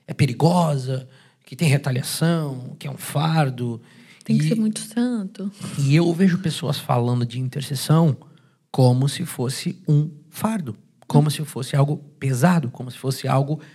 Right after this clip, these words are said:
Speaker 1: difícil, como se fosse um chamado penoso demais.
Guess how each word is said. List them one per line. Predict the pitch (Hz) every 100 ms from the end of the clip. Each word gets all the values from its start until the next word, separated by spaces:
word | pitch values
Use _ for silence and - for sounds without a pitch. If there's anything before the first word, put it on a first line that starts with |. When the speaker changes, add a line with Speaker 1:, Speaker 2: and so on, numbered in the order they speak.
| _ _
Speaker 1:
difícil, | 117 - - 214 - 131
como | 127 123
se | -
fosse | - 135 147
um |
chamado | 135 135 131 143 143 143 - - _ _ _
penoso | 139 131 131 180 220 151
demais. | 127 113 - - -